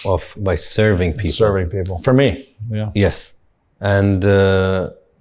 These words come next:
Speaker 1: so that's, I would say, where you would draw your value. You feel valuable in life when you're serving.
Speaker 2: I feel valuable by existing, by being here. And I feel, I feel greater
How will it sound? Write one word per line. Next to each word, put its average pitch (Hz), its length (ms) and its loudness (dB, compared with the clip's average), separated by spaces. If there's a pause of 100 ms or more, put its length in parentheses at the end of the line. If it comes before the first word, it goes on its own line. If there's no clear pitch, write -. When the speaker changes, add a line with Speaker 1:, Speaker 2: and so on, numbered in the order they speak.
(140)
Speaker 1:
so - 160 -2
that's, 117 260 0
I 107 80 2
would 104 160 2
say, 110 160 0
where 101 180 2
you 98 240 2
would 95 200 2
draw 104 500 0
your 95 220 0
value. 92 340 0
You 87 180 0
feel 98 260 -2
valuable 104 680 0
in 90 160 -2
life 98 320 0
when 90 140 0
you're 90 180 0
serving. 82 480 -2 (680)
Speaker 2:
I 123 60 -2
feel - 240 4
valuable 107 420 4
by 92 280 2 (420)
existing, 98 680 0 (440)
by 98 160 0
being 98 340 0
here. 87 360 -4 (220)
And 107 160 -2
I 104 60 0
feel, 95 720 0 (1500)
I 113 80 0
feel 104 220 2
greater 104 640 2